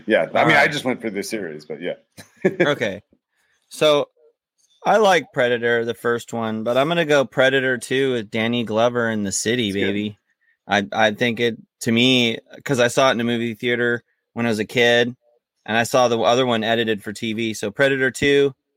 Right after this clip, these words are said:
Speaker 2: Predator, um, then the Robert Rodriguez Predators, I think it's called. A V P stuff next, and everything else just in a very gray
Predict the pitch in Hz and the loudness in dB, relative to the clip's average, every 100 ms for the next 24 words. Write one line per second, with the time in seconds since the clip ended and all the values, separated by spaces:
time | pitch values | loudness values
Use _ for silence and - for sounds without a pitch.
0 | _ - 131 135 131 135 135 127 _ _ | _ -2 2 2 4 4 2 0 _ _
1 | _ _ - 110 113 110 107 104 107 117 | _ _ -6 -2 0 0 -2 -6 -8 -12
2 | _ _ 117 123 120 110 110 104 104 131 | _ _ -6 -4 -2 -4 -4 -2 0 2
3 | 131 123 120 135 135 135 131 - - _ | 2 2 2 2 2 2 0 -4 -18 _
4 | _ - 123 110 120 147 156 160 160 151 | _ -2 -2 2 2 4 2 0 -4 -4
5 | 156 147 147 - 151 147 147 - _ _ | -6 -8 -12 -6 -2 0 -2 -8 _ _
6 | _ _ _ 147 160 160 170 - 170 165 | _ _ _ 2 2 2 -2 -2 -2 -2
7 | - 165 151 - 139 143 156 - - 135 | -2 2 2 2 0 2 2 0 -8 -6
8 | - 143 156 147 143 139 135 123 - 131 | -2 -2 -2 -4 -6 -2 -2 -4 -6 -8
9 | 127 - 123 113 120 127 123 104 110 113 | -8 -8 -8 -6 -2 0 -2 -4 -2 2
10 | 117 117 113 113 | 4 2 0 -2